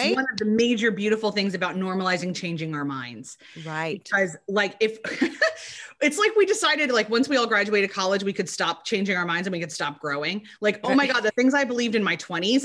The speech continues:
Speaker 2: I, oh, oh, oh.
Speaker 1: Yeah. Yeah.
Speaker 2: Oh, I was such a sweet summer
Speaker 1: <laughs>
Speaker 2: child. I had no idea about the world and totally
Speaker 1: Right.
Speaker 2: thought I did.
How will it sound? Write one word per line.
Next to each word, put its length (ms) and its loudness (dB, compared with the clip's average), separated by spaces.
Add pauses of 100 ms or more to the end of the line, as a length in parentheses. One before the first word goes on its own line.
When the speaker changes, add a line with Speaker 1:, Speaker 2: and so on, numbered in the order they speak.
Speaker 2:
I, 200 -4
oh, 480 2
oh, 480 2
oh. 340 4
Speaker 1:
Yeah. 360 2 (460)
Yeah. 280 0 (260)
Speaker 2:
Oh, 160 2
I 60 2
was 160 0
such 160 2
a 40 4
sweet 260 0
summer 220 0
Speaker 1:
<laughs> 120 0
Speaker 2:
child. 420 -2 (140)
I 140 2
had 180 2
no 200 6
idea 460 4
about 240 0
the 80 0
world 320 0
and 100 -4
totally 440 0
Speaker 1:
Right. 100 -2
Speaker 2:
thought 180 -2
I 120 -10
did. 340 -4